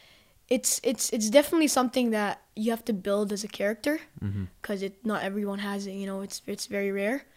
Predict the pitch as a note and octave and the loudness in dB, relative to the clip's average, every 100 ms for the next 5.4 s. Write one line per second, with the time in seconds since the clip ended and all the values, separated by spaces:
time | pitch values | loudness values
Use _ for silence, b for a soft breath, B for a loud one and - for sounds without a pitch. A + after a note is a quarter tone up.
0 | b G2+ F#2+ F2+ - G#3 G#3+ - G#3 G#3 | b -4 -4 -6 -4 -4 0 0 0 -2
1 | G#3 G#3+ - - G#3 G#3+ G#3 G#3 - G#3+ | -2 0 0 0 0 0 0 -2 -6 -6
2 | G#3 A3 G#3 G#3 G3+ G3+ G3 F#3+ - b | -4 -2 0 0 0 -4 -6 -6 -10 b
3 | b b b b _ G#3 G3+ G3+ - _ | b b b b _ -4 -2 -4 -12 _
4 | _ - - A3 G#3 A3 G3+ A3 G#3+ G#3 | _ -12 -4 -2 0 0 0 0 2 2
5 | G3 F#3 - | -2 -4 -6